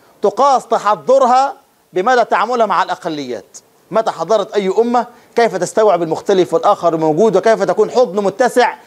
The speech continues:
وصدر متسع يتسع لأكبر مكون موجود في،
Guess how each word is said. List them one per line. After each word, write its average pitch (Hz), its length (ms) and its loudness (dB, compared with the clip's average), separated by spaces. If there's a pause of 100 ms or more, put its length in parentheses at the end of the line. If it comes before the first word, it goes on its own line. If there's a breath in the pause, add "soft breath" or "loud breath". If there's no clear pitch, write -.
(240 loud breath)
وصدر 233 360 0
متسع 220 420 2
يتسع 262 420 0
لأكبر 202 400 0
مكون 220 340 0
موجود 196 260 0
في، 196 360 0